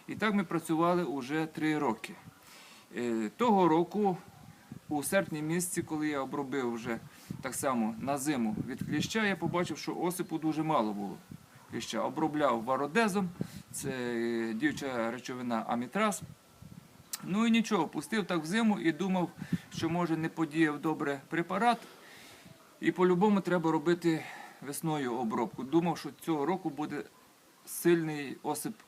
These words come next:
кліща. А вийшло так, що ні один препарат, ні другий, ні третій препарат,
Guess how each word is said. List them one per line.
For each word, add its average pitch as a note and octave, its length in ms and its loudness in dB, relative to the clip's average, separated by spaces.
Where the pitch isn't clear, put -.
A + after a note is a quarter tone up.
кліща. B2+ 400 -4
А C#3 120 2
вийшло E3 500 0
так, D#3 260 2
що C#3+ 360 -2
ні E3+ 340 2
один G3+ 360 2
препарат, F3+ 760 2
ні D3 240 0
другий, D3+ 580 4
ні C#3+ 160 -2
третій C3+ 380 2
препарат, D#3 640 -2